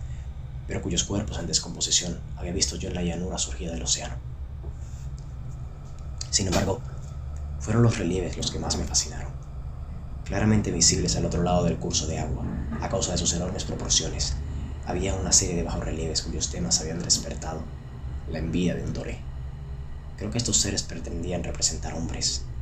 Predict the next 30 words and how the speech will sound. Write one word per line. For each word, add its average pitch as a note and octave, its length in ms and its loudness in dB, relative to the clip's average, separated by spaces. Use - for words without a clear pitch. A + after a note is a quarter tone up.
al - 80 -4
menos - 400 -2
cierta - 320 2
clase - 280 4
de - 120 0
hombres, - 420 0
aunque - 140 0
parecían F#2+ 540 4
retosando - 560 0
como E2+ 180 -4
peces - 360 2
en - 80 -2
las - 140 2
aguas F2 220 0
de - 100 -4
la E2 80 -4
laguna, - 360 -4
la - 120 -2
bruna, - 340 -2
o - 60 -2
rindiendo G2 420 4
homenaje F2 640 -2
a - 60 -6
algún - 280 -2
monumento - 460 -2
monolítico, E2 480 -4
bajo - 180 -4
el E2+ 80 0
agua F2 200 -2
también. - 280 -4